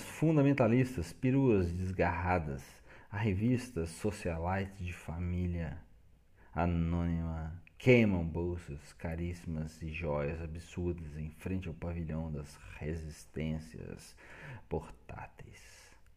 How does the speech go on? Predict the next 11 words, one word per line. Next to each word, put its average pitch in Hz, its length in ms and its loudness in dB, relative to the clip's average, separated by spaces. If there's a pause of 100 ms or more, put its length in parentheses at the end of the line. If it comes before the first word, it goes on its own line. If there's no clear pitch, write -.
(440)
Batons 104 800 6
de 80 580 0
exclusividade 85 1000 0
são 90 180 -4
cremados, 78 800 0
oferecendo 78 1160 -6
alucinações 82 1080 -4
de 78 340 -4
Antonieta 110 680 2 (120)
Hilton. 90 760 6 (340)
<laughs> - 1700 -2